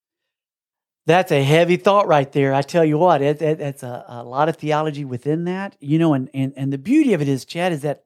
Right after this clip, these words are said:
the Father, the Son, and the Holy Spirit, all acting in different functions with one another, yet each one has their purpose. As, you know, when we look at the scriptures, we see God was in creation.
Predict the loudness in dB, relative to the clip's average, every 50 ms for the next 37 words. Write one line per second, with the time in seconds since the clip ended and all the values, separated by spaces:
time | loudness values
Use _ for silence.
0 | _ _ _ _ _ _ _ -4 -4 -4 -2 0 2 2 4 4 4 4 2 2
1 | 0 -4 _ -12 -8 -6 -6 -4 -2 0 2 2 2 2 0 -2 -6 -6 -6 -4
2 | -4 -4 -4 -4 -4 -4 -4 -6 -8 -10 -10 -10 -10 -10 -12 -14 -20 _ _ _
3 | _ _ _ _ _ _ _ 2 4 4 4 4 2 2 2 2 2 2 0 -2
4 | -4 -4 -4 -4 -4 -6 -6 -4 -4 -4 -4 -4 -10 -12 -8 -4 -2 -2 -2 -4
5 | -6 -8 -10 -10 -10 -12 -8 _ -2 -2 -2 0 2 2 4 4 4 4 4 4
6 | 2 0 -2 -6 -4 -2 0 0 0 -2 -6 _ _ _ _ _ -4 -2 -2 -2
7 | -2 -4 -4 -2 -2 -2 -4 -2 0 0 -2 -2 -2 -2 -2 -2 -2 -6 _ _
8 | _ _ _ _ -16 -8 -4 -4 -4 -4 -6 -12 -18 -18 -18 -20 -20 -20 _ _
9 | _ _ _ _ _ _ _ _ _ _ _ _ 0 2 2 4 2 2 -2 -6
10 | -10 _ _ _ _ _ _ _ _ _ _ _ _ _ _ _ _ -6 0 2
11 | 2 2 2 2 0 2 2 2 0 -2 -4 -8 -6 -6 -6 -6 -4 -4 -4 -4
12 | -6 -12 -10 -8 -8 -8 -8 -10 -12 -14 _ -8 -6 -4 -2 -2 -2 -4 -4 -8
13 | -12 -10 -12 -14 -14 -16 -18 -14 -10 -8 -6 -6 -6 -8 -10 -14 -14 -18